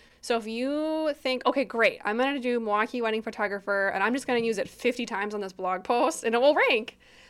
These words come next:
Google might ding ya. They might say, "Hmm,"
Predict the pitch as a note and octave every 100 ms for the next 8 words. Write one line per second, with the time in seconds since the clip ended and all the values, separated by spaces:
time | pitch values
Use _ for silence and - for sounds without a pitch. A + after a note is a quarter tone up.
0 | _ _ _ _ _ _ _ - - A#3
1 | A#3+ B3 B3 B3 B3 D4 D4 A3 F3+ G#3+
2 | G3+ G#3 G#3 - A3 G#3+ G#3 F#4 G4+ D4+
3 | B3 A3 G#3+